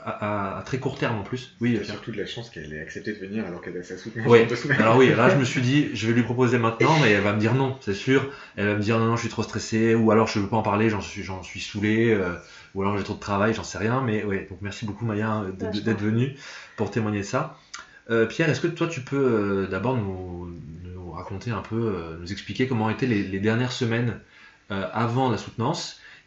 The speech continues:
Speaker 1: et, euh, les premières semaines après aussi, si tu veux bien, euh, ce que, ce que tu veux bien nous en dire.
Speaker 2: Ouais. Euh, alors c'était une période qui était vraiment, vraiment intense. Moi, j'avais la plupart de mes cours, donc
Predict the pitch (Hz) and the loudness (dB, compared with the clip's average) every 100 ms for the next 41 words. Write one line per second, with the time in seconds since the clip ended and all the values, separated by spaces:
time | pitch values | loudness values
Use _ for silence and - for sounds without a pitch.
0 | - 147 143 117 110 107 104 101 101 101 | 2 2 2 2 2 2 0 0 -2 -2
1 | 104 - - - 139 139 - 143 131 123 | -4 -6 -12 -2 0 2 0 0 0 0
2 | 127 131 104 - 113 117 - - 92 90 | 2 2 2 -2 -2 -2 -4 -12 -12 -8
3 | 95 101 85 76 73 71 73 - - - | -6 -6 -6 -6 -8 -10 -14 -18 -20 -10
4 | 104 - 127 120 107 110 113 98 87 80 | -8 -2 -2 0 0 2 0 -2 -6 -12
5 | - 101 107 131 - - - - - - | -16 -14 -12 -12 -14 -20 -20 -18 -20 -20
6 | _ 113 107 92 92 90 87 87 87 87 | _ -2 0 -2 -6 -8 -8 -8 -10 -10
7 | - 92 90 82 82 82 80 85 92 98 | -12 -12 -10 -10 -8 -10 -10 -12 -12 -12
8 | 120 - 104 92 90 90 90 90 - 110 | -16 -18 -16 -12 -8 -8 -8 -12 -14 -12
9 | 110 101 95 - - | -10 -10 -12 -14 -16